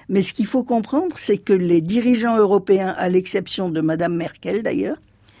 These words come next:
Jacques Chirac chez nous, par exemple, on, on dit que c'était pas du tout bien de faire ces, de faire ces dessins,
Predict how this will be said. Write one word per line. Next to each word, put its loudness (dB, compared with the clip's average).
Jacques 0
Chirac -4
chez -2
nous, 2
par -4
exemple, -4
on, -6
on -4
dit -6
que -6
c'était -10
pas 2
du -2
tout -4
bien -4
de -6
faire -10
ces, -8
de 4
faire -2
ces -4
dessins, -4